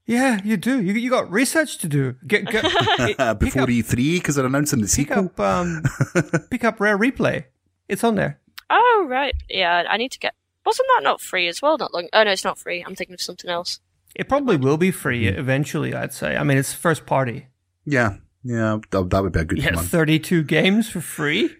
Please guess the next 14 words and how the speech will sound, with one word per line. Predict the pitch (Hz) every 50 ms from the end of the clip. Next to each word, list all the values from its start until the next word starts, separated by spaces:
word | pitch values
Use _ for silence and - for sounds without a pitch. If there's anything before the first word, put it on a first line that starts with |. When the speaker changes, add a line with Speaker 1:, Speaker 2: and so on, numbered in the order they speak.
| _ _ _ _ - -
Speaker 2:
<laughs> | - - - - 440 427 415 - - 139 - - 151 135 - - 139 101
Speaker 1:
Yeah. | 95 101 131 - 127 123 135 120 - -
Speaker 3:
<laughs> | 139 120 - - 147 131 - -
Put | - 143
that | 117 110 110
in | 120 113
Games | 131 127 127 120 -
Pass. | - 123 123 127 - - _ - - - - - - - - - - -
Yeah, | 135 131 127 - - _ _ -
so | - - 135 127 127 117 - -
that's | 127 139 147 139 - -
it. | 147 - - - _ -
That's | 120 123 - - - - _ _ -
our | 127 123 127 127 123 120